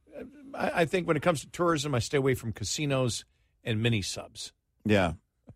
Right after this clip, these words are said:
Speaker 2: Casinos, I'm on board.
Speaker 1: <laughs>
Speaker 2: Mini subs.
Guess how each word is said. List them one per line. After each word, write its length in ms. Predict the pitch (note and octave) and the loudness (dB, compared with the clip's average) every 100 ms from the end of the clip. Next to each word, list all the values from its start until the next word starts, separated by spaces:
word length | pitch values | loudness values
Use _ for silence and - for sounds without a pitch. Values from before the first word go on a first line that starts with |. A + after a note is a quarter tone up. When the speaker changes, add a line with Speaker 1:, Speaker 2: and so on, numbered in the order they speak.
| _ _ _ _ | _ _ _ _
Speaker 2:
Casinos, 580 | - A#2 D3+ D3 C#3 A#2 | 0 4 4 4 4 2
I'm 200 | A#2+ A2+ | 2 4
on 140 | G#2+ F#2+ | 2 2
board. 300 | F2+ D2+ D2+ _ _ _ _ _ _ _ _ _ _ _ _ _ _ - | 0 -2 -4 _ _ _ _ _ _ _ _ _ _ _ _ _ _ -4
Speaker 1:
<laughs> 80 | - - - _ _ - | -4 -6 -20 _ _ 2
Speaker 2:
Mini 240 | A2+ C3 | 4 4
subs. 500 | B2 B2 A#2+ G#2 - | 2 2 2 0 -2